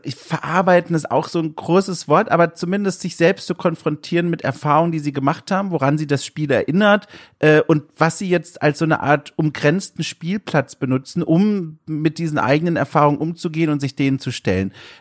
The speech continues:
Äh, und das ist vielleicht mal ein spannender Punkt, den hier reinzuwerfen und euch mal zu fragen, wie in dieser Hinsicht eure Erfahrungen aussehen. Also zu sagen, ähm,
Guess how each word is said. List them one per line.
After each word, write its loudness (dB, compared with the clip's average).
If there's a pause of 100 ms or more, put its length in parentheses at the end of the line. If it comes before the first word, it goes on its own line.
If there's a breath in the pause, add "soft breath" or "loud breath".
Äh, 4
und 2 (120)
das 0
ist -8
vielleicht -2
mal 2
ein -8
spannender -2
Punkt, -6
den 0
hier 0
reinzuwerfen 0
und -4
euch 2
mal -2
zu -10
fragen, 2 (320 loud breath)
wie -2
in -4
dieser -2
Hinsicht -2
eure 4
Erfahrungen 2
aussehen. -2
Also -2
zu -8
sagen, 0 (400 loud breath)
ähm, 2